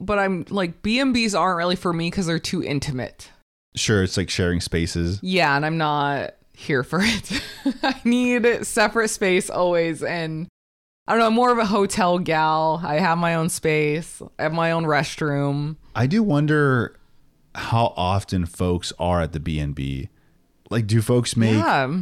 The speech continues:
Speaker 2: are there very interesting, like, hiking trails around there that people would travel to? I mean, it's Utah, so they have, like, Zion and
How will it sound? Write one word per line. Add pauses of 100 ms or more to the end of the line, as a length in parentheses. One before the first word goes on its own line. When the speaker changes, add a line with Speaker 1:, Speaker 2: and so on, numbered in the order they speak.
(200)
Speaker 2:
are
there
very
interesting,
like,
hiking
trails
around
there
that
people
would (480)
travel
to?
I
mean,
it's
Utah,
so
they
have,
like,
Zion
and